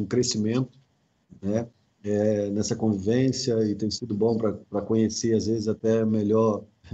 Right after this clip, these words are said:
dentro de casa o próprio filho, os próprios filhos,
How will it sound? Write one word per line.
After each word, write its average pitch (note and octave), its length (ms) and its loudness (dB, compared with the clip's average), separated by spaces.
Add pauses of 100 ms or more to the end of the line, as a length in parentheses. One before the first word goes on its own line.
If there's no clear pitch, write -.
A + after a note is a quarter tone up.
(420)
dentro A2+ 320 -2
de G2+ 140 -4
casa A2 340 -2
o - 80 -8
próprio A2+ 300 -4
filho, A2+ 640 -6 (100)
os F#2+ 200 -10
próprios A2 440 -6
filhos, A#2 480 -6